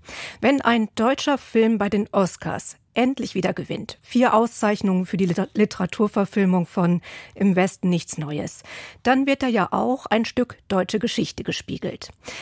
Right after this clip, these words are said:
Es ist der Bericht über eine Generation, die vom Krieg zerstört wurde. So heißt es bei Erich Maria Remarque. Sein Roman wurde schon einmal verfilmt, neunzehnhundertdreißig war das. Nun sahnte Edward Bergers Neuverfilmung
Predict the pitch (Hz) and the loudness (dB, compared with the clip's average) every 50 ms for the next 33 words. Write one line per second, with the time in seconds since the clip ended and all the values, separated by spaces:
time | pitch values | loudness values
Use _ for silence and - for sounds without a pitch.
0 | - - - - 233 233 - 247 254 - - - 214 220 226 214 - - 170 202 | -16 -12 -4 -2 -2 -2 0 -2 -2 -2 0 0 2 2 2 0 -2 -2 0 2
1 | 190 180 214 269 - - - - 202 165 175 - 185 185 180 175 180 180 180 180 | 4 4 2 2 0 -2 -4 -4 -2 0 0 0 0 0 0 0 0 0 0 2
2 | 175 180 175 - - - 208 190 208 220 226 220 202 185 214 220 - - 202 190 | 0 0 -2 -2 -4 -2 0 2 2 4 2 2 2 0 -2 -2 0 0 0 0
3 | 185 - - 214 196 - - - - - - - - - 151 151 151 - - - | 0 -2 -2 -2 -2 -2 -6 -12 -6 -6 -6 -6 -6 -6 -8 -8 -8 -10 -10 -10
4 | - - - 180 185 180 - - - - - - - 196 175 180 180 185 175 - | -10 -8 -8 -8 -8 -8 -10 -12 -20 -20 -12 -4 -2 0 2 2 2 2 2 0
5 | - 180 - - 185 185 175 - - 180 - 190 180 - - 180 175 165 185 175 | -2 -4 -4 -2 -2 -2 -2 0 -2 -2 -2 -2 -4 -2 -2 -4 -2 0 0 -2
6 | 175 165 185 175 175 165 147 123 - - - - - _ - - - - - - | 0 0 0 -2 0 -2 -4 -6 -8 -14 -20 -20 -20 _ -16 -16 -14 -14 -14 -12
7 | - - 220 214 208 196 214 190 185 202 196 208 240 254 269 247 240 226 226 - | -4 2 2 4 4 4 4 4 4 4 4 4 4 4 4 2 2 2 2 0
8 | 233 214 - 185 208 208 220 240 254 - - 262 269 - - - 269 277 285 302 | 0 0 2 2 2 2 2 2 0 0 0 -2 -2 -2 0 0 2 4 4 2
9 | 320 - - - - 190 175 185 185 180 - 196 180 175 180 170 170 - - - | 0 -2 -4 -4 0 0 2 0 0 -2 -2 -2 0 0 0 0 -2 -4 -4 -4
10 | - 202 208 220 - - 240 - - - 233 226 226 240 240 254 - - - - | -4 -2 -2 -2 -4 -6 -8 -6 -2 0 0 2 2 2 2 0 0 -6 -12 -16
11 | - - - - - 214 208 240 262 277 277 254 196 214 220 220 233 240 226 - | -18 -18 -16 -8 -2 2 2 4 4 4 4 2 2 2 2 4 2 2 0 -2
12 | - - 214 - - 202 202 - _ - 196 208 233 226 - 185 190 - - 190 | -2 -2 -2 0 0 -2 -2 -2 _ 0 2 2 2 2 0 0 -2 -2 -2 0
13 | 175 185 196 208 202 - 180 165 - - - 165 156 160 170 - - | 2 4 4 4 2 0 -2 -2 -2 -4 -6 -6 -4 -6 -6 -8 -8